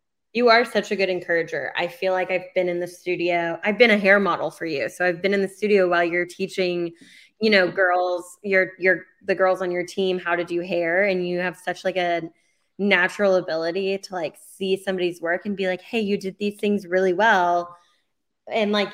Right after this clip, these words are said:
you even encourage through your critiquing. And so I think that you've really refined that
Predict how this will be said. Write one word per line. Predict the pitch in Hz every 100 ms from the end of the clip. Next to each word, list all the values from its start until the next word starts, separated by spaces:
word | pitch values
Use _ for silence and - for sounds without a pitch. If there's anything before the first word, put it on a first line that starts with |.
| -
you | 185 220 254
even | 269 262
encourage | 208 196 214 196 190 - -
through | 202
your | 180 175
critiquing. | - 180 - 165 208 226 247
And | 202
so | -
I | 175
think | 165 175 170
that | 170
you've | 165 165
really | 165 175
refined | 170 165 214 170 165
that | 170